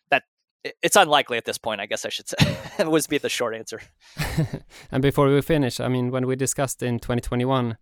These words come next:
Speaker 2: we know that Charlie Munger called you up and he wanted to bring the Rebel Allocator to Hollywood. So we
Speaker 1: Oh,
Speaker 2: have to
Speaker 1: yeah.
Speaker 2: ask you, what, what's the status now?
Speaker 1: Uh, the status is hiatus, I think.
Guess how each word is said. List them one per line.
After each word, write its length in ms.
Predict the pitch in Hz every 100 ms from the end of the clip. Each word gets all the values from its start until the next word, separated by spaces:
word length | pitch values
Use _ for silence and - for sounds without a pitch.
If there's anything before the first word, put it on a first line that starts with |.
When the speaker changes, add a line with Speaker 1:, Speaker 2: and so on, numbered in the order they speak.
| _ _ _
Speaker 2:
we 100 | -
know 140 | 131 127
that 120 | 117
Charlie 240 | 135 123
Munger 280 | 131 135 120
called 260 | 113 123 117
you 120 | 123
up 240 | 120 -
and 140 | 117 110
he 80 | 117
wanted 260 | 117 113
to 80 | 117
bring 380 | 120 123 113 110 _
the 60 | 123
Rebel 220 | 120 120
Allocator 480 | 117 110 - 113 107
to 120 | -
Hollywood. 360 | 135 135 107 - _ - _
So 160 | - 127
we 60 |
Speaker 1:
Oh, 40 | 147
Speaker 2:
have 100 | 143
to 60 | 139
Speaker 1:
yeah. 100 | 127
Speaker 2:
ask 180 | 120
you, 120 | 123 117
what, 200 | 117 -
what's 200 | 123 -
the 100 | 127
status 380 | - 131 123
now? 260 | 135 113 110 - _ _ - - - _ _ -
Speaker 1:
Uh, 460 | 151 160 160 160 156 _
the 80 | 160
status 600 | - - 220 254 226 -
is 760 | - 175 175 165 165 156 - - - -
hiatus, 680 | 190 190 156 123 120 - -
I 60 | 151
think. 280 | 156 -